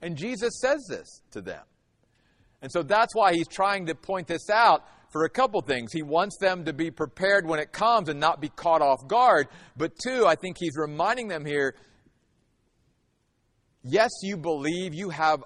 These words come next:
a level of faith, but your faith and trust and confidence really needs to grow. Because there are things that are coming, and you need to be prepared for those things. So then,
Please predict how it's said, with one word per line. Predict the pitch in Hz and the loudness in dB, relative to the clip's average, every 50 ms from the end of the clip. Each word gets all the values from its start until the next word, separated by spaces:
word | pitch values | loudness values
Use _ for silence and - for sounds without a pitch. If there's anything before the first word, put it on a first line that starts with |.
| - - | -4 -6
a | 123 | -6
level | 120 113 120 131 147 156 185 180 185 | -4 -2 -2 -2 -2 -2 -2 -4 -6
of | 175 - _ | -6 -6 _
faith, | - 170 170 180 175 170 - - | -4 -2 -2 -2 -4 -6 -8 -10
but | 127 101 110 | -12 -12 -8
your | 127 147 175 180 - - _ | -8 -8 -8 -8 -10 -10 _
faith | - 156 156 165 160 156 - - 139 | -4 -2 -2 -2 -4 -6 -10 -12 -16
and | 120 120 - | -16 -16 -14
trust | - - 156 151 147 - - | -8 -4 -2 -2 -2 -4 -6
and | 131 120 110 | -12 -14 -12
confidence | - - 143 143 139 123 - 117 110 107 - | -8 -6 -4 -4 -4 -6 -10 -14 -14 -14 -16
really | 110 117 127 143 151 156 147 147 131 | -12 -8 -6 -6 -6 -6 -8 -10 -12
needs | 127 127 127 131 127 113 - - | -14 -14 -14 -14 -16 -16 -18 -18
to | - 113 | -18 -18
grow. | 90 82 98 95 95 90 80 73 - _ _ _ _ - - - - - - - _ _ _ _ _ _ _ _ _ _ _ _ _ _ _ | -16 -14 -12 -10 -8 -8 -10 -10 -14 _ _ _ _ -20 -20 -20 -20 -20 -20 -20 _ _ _ _ _ _ _ _ _ _ _ _ _ _ _
Because | - 117 110 - 135 123 107 | -20 -18 -10 -8 -8 -8 -6
there | 123 123 117 | -4 -4 -4
are | 110 | -6
things | - _ 143 143 147 156 151 110 | -6 _ -8 -8 -8 -10 -10 -10
that | 143 135 | -10 -8
are | 139 131 | -8 -10
coming, | - - 139 120 110 101 90 90 _ _ _ _ _ _ _ _ _ _ _ _ _ _ _ _ _ _ _ - | -8 -8 -8 -8 -8 -8 -12 -18 _ _ _ _ _ _ _ _ _ _ _ _ _ _ _ _ _ _ _ -14
and | 107 110 113 | -14 -12 -10
you | 127 143 | -10 -8
need | 156 160 147 | -8 -8 -8
to | 147 | -8
be | 127 143 143 135 | -8 -8 -8 -8
prepared | - - 120 95 _ - 160 156 156 147 139 107 - | -8 -10 -12 -12 _ -8 -6 -4 -2 -2 -4 -6 -8
for | - 107 | -10 -8
those | 90 92 90 85 82 78 - - - - _ _ _ _ _ _ _ | -6 -6 -6 -6 -8 -10 -14 -20 -20 -20 _ _ _ _ _ _ _
things. | 90 82 76 - _ _ _ _ _ - - - - _ _ _ _ _ _ _ _ _ _ _ _ _ | -16 -16 -16 -18 _ _ _ _ _ -2 -2 -2 -4 _ _ _ _ _ _ _ _ _ _ _ _ _
So | - 120 117 | -6 -6 -2
then, | 117 151 160 170 170 175 180 175 | 2 4 4 4 4 2 -2 -6